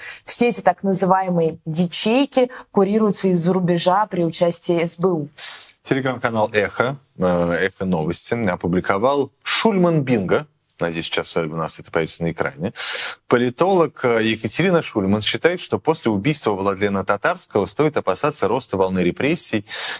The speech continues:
Speaker 2: И мы об этом говорили в эфире нашем, э, накануне и, э, во вторник. И если в этом списке вы выбрали больше двух пунктов, в этом списке, который видите на экране,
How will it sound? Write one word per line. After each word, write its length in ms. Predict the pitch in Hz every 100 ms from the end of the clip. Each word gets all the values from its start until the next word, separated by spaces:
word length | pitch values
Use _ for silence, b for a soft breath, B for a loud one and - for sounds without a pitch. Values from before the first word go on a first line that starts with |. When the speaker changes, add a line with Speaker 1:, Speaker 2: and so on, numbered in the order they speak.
| _
Speaker 2:
И 60 | 85
мы 120 | 80
об 100 | 73
этом 180 | 78 80
говорили 480 | 85 80 73 64 65
в 300 | 76 76 73 73
эфире 440 | 71 - 113 147 120
нашем, 480 | 101 98 - 85 78
э, 100 | 76
накануне 720 | 76 73 80 123 110 92 -
и, 240 | 78 76 -
э, 500 | 76 73 73 71 71 73
во 80 |
вторник. 460 | 76 - 139 117 95 B B B -
И 80 | 117
если 260 | 170 143
в 40 | 147
этом 200 | 160 147
списке 520 | - 160 - 113 120
вы 220 | 110 104
выбрали 380 | 120 123 110 104
больше 400 | 98 190 - 117
двух 220 | 117 151
пунктов, 520 | - 98 - 156 - -
в 60 | 120
этом 180 | 131
списке, 320 | 127 135 - -
который 300 | 127 - 117
видите 300 | 120 117 113
на 120 | 113
экране, 360 | 113 113 107